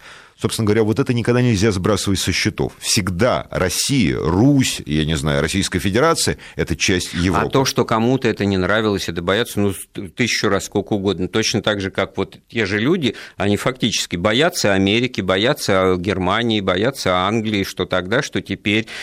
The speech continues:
Speaker 2: И хорошо было бы, если бы у них там все было плохо.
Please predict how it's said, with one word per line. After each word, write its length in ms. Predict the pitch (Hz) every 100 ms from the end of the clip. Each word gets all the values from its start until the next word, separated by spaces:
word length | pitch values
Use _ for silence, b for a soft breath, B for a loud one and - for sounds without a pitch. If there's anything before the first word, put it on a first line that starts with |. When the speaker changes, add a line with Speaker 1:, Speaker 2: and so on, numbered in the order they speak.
| B
Speaker 2:
И 100 | 104
хорошо 440 | 90 101 101 - 151
было 200 | 127 104
бы, 140 | 98
если 180 | 95 87
бы 140 | 90
у 20 |
них 160 | 101 107
там 140 | 98
все 180 | 92 98
было 240 | 90 95 95
плохо. 400 | 92 107 -